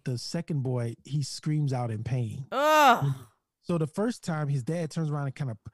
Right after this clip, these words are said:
Speaker 1: the first son is, looks like the bigger, the oldest. He turns around and punches him in the chest or the throat or something. And the
Speaker 2: What?
Speaker 1: little boy, look, he was in so much pain. He's crying and he's rocking back and forth because he,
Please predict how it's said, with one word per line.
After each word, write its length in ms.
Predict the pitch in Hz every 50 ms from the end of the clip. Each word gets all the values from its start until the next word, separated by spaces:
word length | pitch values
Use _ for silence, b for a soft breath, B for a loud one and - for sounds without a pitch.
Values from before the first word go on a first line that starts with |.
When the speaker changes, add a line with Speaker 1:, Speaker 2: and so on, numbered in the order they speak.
| _ _ -
Speaker 1:
the 80 | 143 -
first 300 | - 190 208 190 - -
son 280 | 156 151 147 147 139
is, 180 | 127 120 131 143
looks 220 | 139 156 - -
like 160 | 151 135 120
the 60 | 185 180
bigger, 260 | 151 156 151 135 120
the 80 | 117
oldest. 400 | 120 151 151 139 113 117 117 - b b b b b -
He 100 | 208 -
turns 220 | - 190 175 156
around 220 | 151 151 143 139
and 120 | 127 113 -
punches 400 | - 170 175 165 - 160 147 139
him 140 | 147 143 135
in 80 | 123
the 80 | 110 110
chest 400 | - - 180 156 143 - - 127
or 80 | 113
the 100 | 101 110 -
throat 300 | - 156 151 151 135 113
or 60 | 101
something. 500 | - - - 165 156 143 - 120 107 120 B B B B B - -
And 100 | 160 156
the 60 | 151
Speaker 2:
What? 40 | 147 165
Speaker 1:
little 160 | 190 185 160
boy, 320 | 139 160 175 180 175 160
look, 200 | 165 175 156 139
he 140 | - 196 190
was 120 | 180 165
in 60 | 170 160
so 220 | - - 175 170
much 240 | 165 160 147 - -
pain. 240 | 175 175 175 170 151
He's 240 | 160 156 143 -
crying 480 | - - 175 165 165 170 170 165 170 160 - - - - -
and 80 | 143 147
he's 200 | 147 156 139 120
rocking 420 | 127 147 156 165 160 - 147 127 113
back 240 | 135 139 147 -
and 140 | 151 139 123
forth 340 | - 160 165 165 156 143 139
because 320 | 139 135 - 160 143 131
he, 260 | - 165 165 160 143